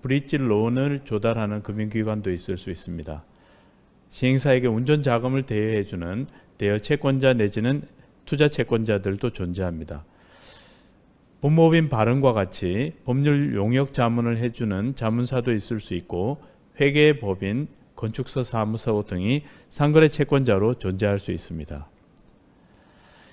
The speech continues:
이와 같은, 어, 시행사에 대한 채권자들에 대해서,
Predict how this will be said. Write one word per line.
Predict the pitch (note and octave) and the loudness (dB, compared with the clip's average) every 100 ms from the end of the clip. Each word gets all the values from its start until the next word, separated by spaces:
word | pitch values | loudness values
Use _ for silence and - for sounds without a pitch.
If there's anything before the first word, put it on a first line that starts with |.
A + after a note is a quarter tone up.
| - _ _ C3 | -20 _ _ 4
이와 | D#3 F3 | 8 10
같은, | E3+ E3+ F3 E3 D#3+ D#3 - - _ _ _ | 8 4 2 2 2 -2 -10 -20 _ _ _
어, | G#2+ F#2+ F#2+ F#2+ | -8 -6 -6 -6
시행사에 | - D#3+ D#3+ E3 D3+ | 0 2 4 4 4
대한 | C3 B2+ | 4 0
채권자들에 | A2+ B2 C3+ C3 B2+ A#2+ G#2+ F#2 F2 | -2 -4 0 2 4 2 2 -2 -2
대해서, | F#2 F2+ F#2 A2+ F2 | -2 -2 -2 -4 -4